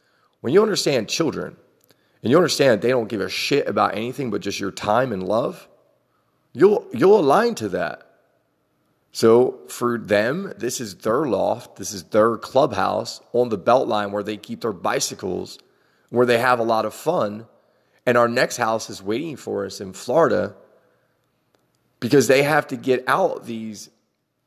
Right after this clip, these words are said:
these creative abilities until we get them <laughs> their own art room, right? So this has just been a staple.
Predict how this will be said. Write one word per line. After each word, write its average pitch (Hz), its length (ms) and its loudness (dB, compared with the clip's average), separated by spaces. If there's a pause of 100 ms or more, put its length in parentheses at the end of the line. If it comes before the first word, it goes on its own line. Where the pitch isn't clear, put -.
(200)
these 110 180 -6
creative 143 540 2
abilities 120 720 2 (100)
until 117 540 -2
we 110 160 -8
get 104 240 0
them 107 420 -4 (200)
<laughs> - 220 -20
their 120 160 6
own 117 260 4
art 123 200 2
room, 92 380 -8 (220)
right? 101 280 -2 (880)
So 131 220 4
this 175 280 4
has 147 140 -6
just 143 220 -10
been 135 120 -4
a 110 80 -2
staple. 147 540 -6